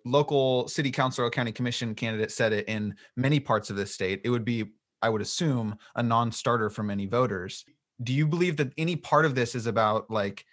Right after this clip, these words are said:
actual bias and prejudice is being more significantly represented in parts of the state? Or is it really just a language communication issue where people can't understand or, or, or see each other's point of view?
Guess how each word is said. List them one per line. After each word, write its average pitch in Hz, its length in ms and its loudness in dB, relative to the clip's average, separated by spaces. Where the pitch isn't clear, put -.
actual 120 480 0
bias 110 640 2
and 104 280 -4
prejudice 117 500 -2
is 95 100 -12
being 104 400 -6
more 117 260 0
significantly 113 520 -6
represented 107 540 -2
in 107 140 -4
parts 104 260 -4
of - 60 -18
the 92 80 -6
state? 104 260 -4
Or 120 120 0
is 120 120 -4
it 104 60 -2
really 113 280 -2
just 110 460 -6
a 117 80 0
language 110 720 -2
communication 117 800 -4
issue 98 300 -6
where 98 120 -6
people 101 380 -8
can't 110 320 -6
understand 104 520 -6
or, 92 140 -6
or, 92 360 -6
or 95 100 -6
see - 220 -6
each 107 160 -6
other's 90 200 -6
point 98 220 -6
of 85 40 -10
view? 85 320 -8